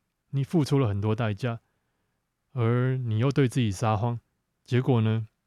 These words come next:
最后的结果，它对你来说可能并没有什么好的帮助，没有那么大的帮助。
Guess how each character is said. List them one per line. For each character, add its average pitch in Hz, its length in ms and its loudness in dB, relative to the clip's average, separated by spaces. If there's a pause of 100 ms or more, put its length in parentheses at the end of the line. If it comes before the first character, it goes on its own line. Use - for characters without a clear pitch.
(840)
最 147 120 4
后 135 140 4
的 113 80 0
结 113 200 -2
果， 143 260 -2 (560)
它 120 280 -2 (440)
对 143 160 4
你 107 180 4
来 107 220 2
说 113 180 2
可 - 100 -2
能 101 120 0
并 123 180 0
没 110 80 2
有 110 100 2
什 123 160 -2
么 139 300 -4 (440)
好 139 200 -2
的 139 100 -2
帮 117 240 2
助， 113 160 2
没 107 140 0
有 113 80 2
那 123 80 0
么 113 140 2
大 110 140 0
的 107 60 0
帮 104 220 -2
助。 104 220 -2